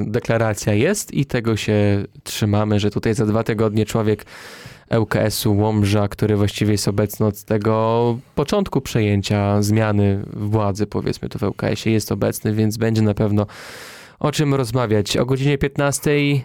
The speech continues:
pierwszy zespół L K S-u Łomża, o godzinie piętnastej drugi zespół L K S-u Łomża grali w jednej szesnastej Okręgowego Pucharu Polski. No i chyba wyniki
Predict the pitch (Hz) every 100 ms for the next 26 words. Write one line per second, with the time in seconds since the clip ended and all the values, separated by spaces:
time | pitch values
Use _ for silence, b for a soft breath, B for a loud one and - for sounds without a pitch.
0 | - 139 135 - 131 - 131 123 139 127
1 | - 131 131 127 131 123 117 120 120 120
2 | - - 120 113 - 104 120 131 135 135
3 | - 139 131 135 127 131 131 127 131 123
4 | B B B B - 117 117 117 113 110
5 | 113 107 - 104 117 113 - 110 - 110
6 | 104 110 110 104 110 113 107 - 123 120
7 | - 127 131 139 147 139 135 143 139 -
8 | 143 139